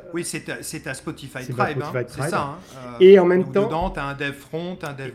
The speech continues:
Speaker 1: back, un P M, un P O, un Q A, un test,
Speaker 2: Exactement,
Speaker 1: et cetera,
Speaker 2: sauf qu'à un moment, on avait, euh,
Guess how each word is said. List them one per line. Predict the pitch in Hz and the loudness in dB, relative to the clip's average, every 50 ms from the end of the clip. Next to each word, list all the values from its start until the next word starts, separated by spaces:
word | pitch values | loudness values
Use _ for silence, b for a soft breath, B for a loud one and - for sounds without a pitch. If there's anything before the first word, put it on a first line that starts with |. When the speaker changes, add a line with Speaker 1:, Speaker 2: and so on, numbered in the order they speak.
| 120 | -10
Speaker 1:
back, | 143 151 160 160 165 160 - | -8 -8 -6 -6 -8 -10 -12
un | 151 131 | -16 -16
P | 127 - - 131 135 | -16 -16 -16 -14 -12
M, | 143 151 156 151 | -10 -10 -10 -10
un | 131 | -12
P | 123 - - 127 127 | -14 -16 -16 -14 -12
O, | 139 143 156 165 156 | -10 -10 -8 -8 -8
un | 135 127 | -10 -12
Q | 127 - 143 127 127 139 151 | -14 -16 -16 -14 -12 -10 -10
A, | 156 143 | -10 -10
un | 135 | -12
test, | - 120 110 - - - 143 - | -14 -16 -18 -18 -18 -16 -12 -10
Speaker 2:
Exactement, | 139 120 113 147 147 143 - 147 147 143 131 | -10 -4 -4 -4 -4 -2 -2 0 0 0 0
Speaker 1:
et | 131 | -2
cetera, | - | -2
Speaker 2:
sauf | 135 127 - | -6 -6 -4
qu'à | - 139 | -4 -2
un | 127 | -2
moment, | 131 139 151 160 | 0 0 0 0
on | 160 156 143 | 0 0 0
avait, | 120 113 113 120 127 135 123 | -2 -2 0 0 0 2 0
euh, | 113 110 107 | 0 -2 -6